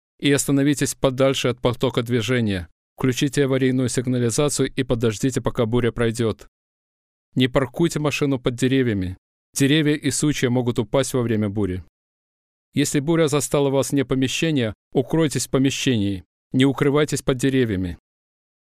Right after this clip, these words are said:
Закрепите все незакреплённые предметы в саду и вокруг дома. Находясь в помещении, не подходите близко к окнам. Слушайте по радио A B C или по своей местной радиостанции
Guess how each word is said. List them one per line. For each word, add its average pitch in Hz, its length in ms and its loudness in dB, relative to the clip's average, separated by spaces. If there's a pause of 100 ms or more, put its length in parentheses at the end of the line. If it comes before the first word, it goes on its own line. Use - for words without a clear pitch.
(200)
Закрепите 147 680 0
все - 240 0
незакреплённые 131 800 0
предметы 127 480 0
в 104 60 -4
саду 131 340 0
и 131 160 -2
вокруг 117 360 0
дома. 101 380 -2 (920)
Находясь 143 480 0
в - 20 -14
помещении, 156 680 0 (180)
не 131 120 0
подходите 147 460 0
близко 135 360 0
к 117 100 -4
окнам. 104 420 -2 (920)
Слушайте 170 600 0
по 156 120 0
радио 147 380 2
A 135 200 2
B 127 140 0
C 160 260 0
или 131 320 -2
по 127 120 -2
своей 135 380 0
местной 127 380 0
радиостанции 120 800 -2